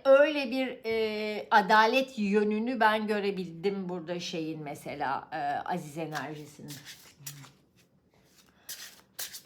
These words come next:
Dolayısıyla kendince bir şeyler yapmaya çalışıyor.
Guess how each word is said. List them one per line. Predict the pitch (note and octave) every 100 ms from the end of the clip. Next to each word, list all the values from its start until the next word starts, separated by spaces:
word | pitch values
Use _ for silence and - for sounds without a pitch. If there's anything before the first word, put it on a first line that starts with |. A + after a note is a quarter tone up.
| _ G3+ -
Dolayısıyla | B3+ C4+ C#4+ B3+ - B3 A3 C4
kendince | A#3+ G#3+ A#3 C#4 B3+ A3
bir |
şeyler | A3 A3 G3+ F#3+ G3
yapmaya | G#3+ G#3+ G#3+ F#3 E3+
çalışıyor. | - - G#3+ A3 - B3 E3+ D#3 F3+